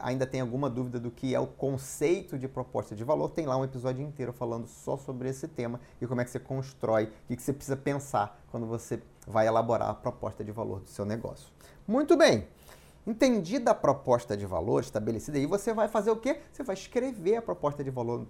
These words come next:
Esse tem que caber num post-it, né? A proposta de valor, você pode até desdobrar ela n-, pra você deixar mais claro qual é a proposta de valor,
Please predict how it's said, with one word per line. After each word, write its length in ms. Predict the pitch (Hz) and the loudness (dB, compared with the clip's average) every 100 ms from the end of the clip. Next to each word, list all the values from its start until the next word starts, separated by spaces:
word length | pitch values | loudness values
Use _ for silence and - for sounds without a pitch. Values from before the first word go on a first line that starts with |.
| - | 0
Esse 260 | - 196 196 | 6 6 6
tem 120 | 214 | -2
que 60 | |
caber 200 | 220 202 | 0 0
num 200 | 214 226 | 0 -2
post-it, 560 | 240 277 220 - 202 - | 0 -2 -2 -6 -10 -6
né? 80 | 123 | -4
A 20 | |
proposta 400 | 143 135 175 175 | -4 -4 -4 -6
de 80 | 156 | -4
valor, 380 | 165 143 165 - - - - | -2 0 0 -4 -18 -20 -10
você 100 | - | -2
pode 220 | 139 135 | 2 2
até 160 | 135 196 | 2 -2
desdobrar 720 | 196 180 170 120 127 165 139 | -4 0 2 6 8 8 8
ela 160 | 135 127 | 4 4
n-, 380 | 117 110 110 - | 0 -6 -10 -2
pra 120 | 120 | -2
você 340 | 110 - 113 - - - - - | -2 -4 -4 -6 -20 -20 -20 -18
deixar 320 | - 123 131 117 | -6 -4 -4 -2
mais 280 | 117 - | -2 -2
claro 560 | - - 143 175 156 117 | -2 2 4 6 6 4
qual 160 | - 110 | 0 -2
é 40 | |
a 40 | |
proposta 360 | 110 104 107 110 | -2 -4 -6 -4
de 100 | 107 | -2
valor, 340 | 143 170 208 | 0 0 -2